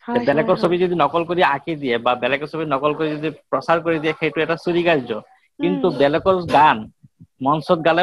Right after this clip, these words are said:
Speaker 1: বহুত হাততালি পোৱা যায়। এইটো এটা বহুত পাৰ্থক্য আছে ছবি আৰু গানৰ মাজত বা অন্য শিল্পৰ লগত।
Speaker 2: উম।
Speaker 1: যাৰ বাবে মই চবকে, মানে পিতৃ-মাতৃসকলক, আধুনিক পিতৃ-মাতৃসকলক ক'ব বিচাৰো যে যেনেকৈ গান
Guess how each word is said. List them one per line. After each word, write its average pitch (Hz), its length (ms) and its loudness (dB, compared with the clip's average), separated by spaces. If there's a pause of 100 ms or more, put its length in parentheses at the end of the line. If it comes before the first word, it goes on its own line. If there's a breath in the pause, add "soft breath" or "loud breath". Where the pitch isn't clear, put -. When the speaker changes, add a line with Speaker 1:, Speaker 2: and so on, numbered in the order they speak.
Speaker 1:
বহুত 139 260 -2
হাততালি 143 400 -4
পোৱা 131 240 0
যায়। 107 180 -6 (1300)
এইটো 127 180 -6
এটা 156 140 4
বহুত 139 260 -2
পাৰ্থক্য - 400 -4
আছে 143 200 0
ছবি 131 300 -2
আৰু 131 180 2
গানৰ 123 280 -2
মাজত 117 220 -4
বা 113 140 2
অন্য 127 280 -2
শিল্পৰ 120 360 -2
লগত। 104 260 -4 (600)
Speaker 2:
উম। 247 80 -12
Speaker 1:
যাৰ 131 180 0
বাবে 143 280 0
মই 139 200 0 (100)
চবকে, 135 480 0
মানে 139 180 2
পিতৃ-মাতৃসকলক, 147 880 -2 (440)
আধুনিক 147 400 2
পিতৃ-মাতৃসকলক 185 880 -2
ক'ব 160 200 2
বিচাৰো 156 400 2
যে 160 140 2 (540)
যেনেকৈ 151 400 2
গান 147 240 2